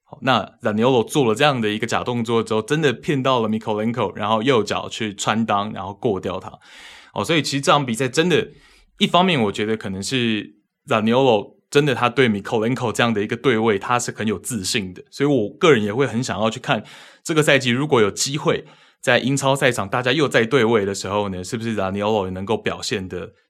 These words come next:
这么理想，好像这场比赛一样。那 Mykolenko 其实他的一个防守呢，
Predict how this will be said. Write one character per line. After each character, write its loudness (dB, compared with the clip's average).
这 0
么 0
理 -6
想， -2
好 -18
像 -6
这 -6
场 -4
比 -12
赛 -6
一 -12
样。 -8
那 2
Mykolenko 4
其 -2
实 -4
他 -2
的 2
一 -6
个 0
防 -2
守 -2
呢， -8